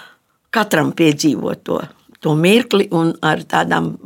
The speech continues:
labām, pozitīvām domām, lai tas tā ir. Tā kā ne, mazbērni, es tiešām, tas, nu, ir tā, ja, nu, bet katram piedzīvot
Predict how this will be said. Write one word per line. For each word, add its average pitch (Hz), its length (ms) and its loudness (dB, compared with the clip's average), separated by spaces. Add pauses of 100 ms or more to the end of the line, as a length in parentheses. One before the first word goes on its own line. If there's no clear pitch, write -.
(140)
labām, 185 520 2
pozitīvām 160 840 0
domām, 160 500 2
lai 156 180 -2
tas - 260 -6
tā 165 340 -2
ir. 175 140 -2 (460)
Tā 175 100 -12
kā 170 320 0
ne, 175 360 0
mazbērni, 180 960 0 (400)
es 170 220 -4 (320)
tiešām, 165 560 0 (600)
tas, 190 360 -10
nu, 190 760 -4 (880)
ir 196 120 4
tā, 151 280 0
ja, 190 160 0 (140)
nu, 220 200 2
bet - 220 -4
katram 180 340 0
piedzīvot 175 680 2